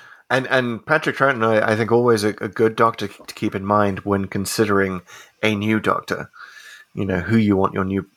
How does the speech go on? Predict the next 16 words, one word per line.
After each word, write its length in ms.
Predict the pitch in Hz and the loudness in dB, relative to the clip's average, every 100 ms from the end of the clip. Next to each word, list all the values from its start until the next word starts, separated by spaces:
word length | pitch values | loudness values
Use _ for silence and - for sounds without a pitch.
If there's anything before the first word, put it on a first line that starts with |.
| - | 0
doctor 300 | 104 95 - | 2 2 -4
to 80 | 92 | -8
be. 340 | 104 98 82 _ - - - - | -4 -4 -4 _ -20 -20 -20 -12
You 100 | - | -2
know, 160 | 98 92 - | 0 0 0
i-, 440 | - - - - - _ _ - | -4 -4 -6 -10 -12 _ _ -14
someone 520 | - - 131 135 117 110 | -6 0 0 2 2 2
infused 680 | 117 110 - 127 123 117 113 | 0 -2 0 2 4 2 0
with 140 | 113 | 0
the 60 | 104 | 0
spirit 400 | - 110 104 98 | 0 4 4 2
of 80 | 98 | -4
Troughton, 520 | - 98 95 101 - _ _ _ _ - | 0 0 -2 -10 -20 _ _ _ _ -8
you 100 | 101 | -4
know, 280 | 92 85 85 | -2 -2 -2
of 120 | 82 | -6